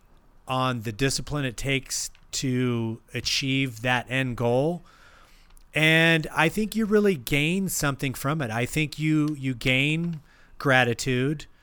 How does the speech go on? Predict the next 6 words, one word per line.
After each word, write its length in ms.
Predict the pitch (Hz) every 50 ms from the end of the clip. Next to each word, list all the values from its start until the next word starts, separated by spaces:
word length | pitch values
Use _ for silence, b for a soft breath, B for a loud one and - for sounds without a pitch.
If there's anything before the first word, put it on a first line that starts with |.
| b b b b b b b b b
Uh, 440 | - 131 123 120 120 120 120 117 117 123
you 160 | 131 131 135
gain 340 | 113 - 147 139 151 160 151
a 60 | 147
new 200 | 135 135 135 143
respect 760 | 139 135 131 - - - - - 131 131 147 - - - -